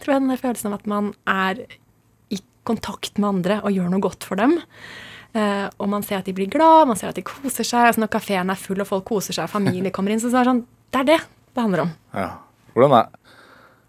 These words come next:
Speaker 2: hm. Klarer du å nyte det? Å se en full kafé?
Speaker 1: <laughs> Jeg må lære å ta det inn.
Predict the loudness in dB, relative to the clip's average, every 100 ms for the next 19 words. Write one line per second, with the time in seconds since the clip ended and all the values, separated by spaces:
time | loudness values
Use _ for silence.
0 | _ -6 -6 -8 _ _ _ _ _ _
1 | _ _ -16 -6 -2 6 6 6 4 2
2 | 2 2 2 -2 -6 4 4 4 -2 0
3 | 4 4 4 -4 -20 _ _ _ _ -20
4 | _ 2 2 6 6 6 2 0 -8 -14
5 | -16 -16 -16 -18 -20 -20 _ _ _ _
6 | _ -20 _ -2 0 2 2 4 2 -2
7 | -14 -20 -6 -2 0 0 0 0